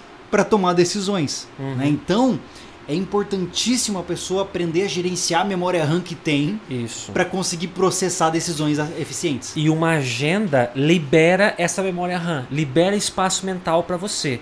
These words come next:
Speaker 1: Terceiriza, né, cara?
Speaker 2: Exato.
Speaker 1: Pô, terceiriza.
Speaker 2: Porque você não tem que se preocupar com o que você tem que fazer. Já está anotado certinho, com dia, com prazo, com alarme pra você.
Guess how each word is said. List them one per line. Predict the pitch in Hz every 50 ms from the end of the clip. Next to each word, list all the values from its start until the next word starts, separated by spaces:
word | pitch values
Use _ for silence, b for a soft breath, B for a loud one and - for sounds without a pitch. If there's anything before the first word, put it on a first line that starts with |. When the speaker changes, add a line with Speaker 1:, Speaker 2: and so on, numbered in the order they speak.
| B B
Speaker 1:
Terceiriza, | - 175 - - 196 175 170 208 208 160 165
né, | 160 -
cara? | - 160 147 185
Speaker 2:
Exato. | 170 - - 185 180 180 175 180
Speaker 1:
Pô, | 202 220 226 202
terceiriza. | - 170 180 170 - 196 185 180 214
Speaker 2:
Porque | 220 180
você | 165 190 - - 202
não | 220 226 214
tem | - - 226 240 269 285
que | 277 -
se | - - 240
preocupar | - - 208 202 190 - 175 - - - 185 175 185 208 226 247 247 - - - - - - -
com | - - 208 208
o | 196 196 -
que | - - 277 285 285
você | 247 262 - - 214
tem | - 220 214
que | 208
fazer. | - - 214 202 165 143 151 135 127 -
Já | 131 123 185 190 196
está | 196 185 - - - 262 277
anotado | 285 277 277 240 - - - 208 208 220 220 202 190 208
certinho, | 190 - - 254 240 233 233 233 - - 214 220 226 226 220 220 208
com | - - 208 196 180
dia, | 143 131 135 165 214 233 233 226 214
com | 220 - - 180
prazo, | 170 - - 208 202 202 208 214 190 170 190
com | 190 - 190 196
alarme | 185 180 170 170 170 170 180 190 190 190 190 190
pra | 196 190 185
você. | 175 190 190 - - 151 123 113